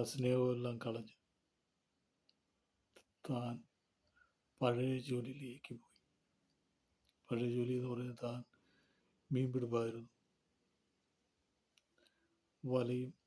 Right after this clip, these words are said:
വള്ളവും എടുത്ത് പഴയ ജോലിക്ക് പോയി. തീരെ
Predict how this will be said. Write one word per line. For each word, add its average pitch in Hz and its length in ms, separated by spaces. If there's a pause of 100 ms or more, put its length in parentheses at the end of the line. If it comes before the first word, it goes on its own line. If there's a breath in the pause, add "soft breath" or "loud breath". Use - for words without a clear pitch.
(240)
വള്ളവും 123 480 (1600)
എടുത്ത് 135 360 (1200)
പഴയ 123 320
ജോലിക്ക് 117 460 (1400)
പോയി. 156 200 (1600)
തീരെ 151 320